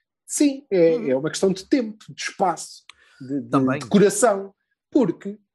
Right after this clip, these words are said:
Speaker 1: porque, eh, a verdade é que este nosso desprendimento em relação, é curioso, este nosso desprendimento em relação à seleção e ao futebol, que tem muito a ver com o que é a nossa vivência enquanto deportistas.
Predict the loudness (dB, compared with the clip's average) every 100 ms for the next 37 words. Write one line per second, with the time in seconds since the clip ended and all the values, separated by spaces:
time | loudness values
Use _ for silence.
0 | _ _ -4 -4 -4 -20 _ 4 6 8
1 | 4 2 0 2 2 2 0 -4 -4 -6
2 | -6 -10 -2 0 0 -4 -6 -6 -4 -2
3 | -2 -4 -8 -8 -8 -4 -4 -6 -10 -20
4 | -8 -4 0 2 0 -2 0 2 2 0
5 | 0 -2 -2 -4 -2 -2 -2 -2 -2 -4
6 | -4 0 0 -2 -8 -6 -6 -10 -20 _
7 | -2 2 2 2 2 2 2 2 0 0
8 | -2 -4 -8 -8 -6 -8 -10 -8 -8 -8
9 | -20 -10 -8 -8 -12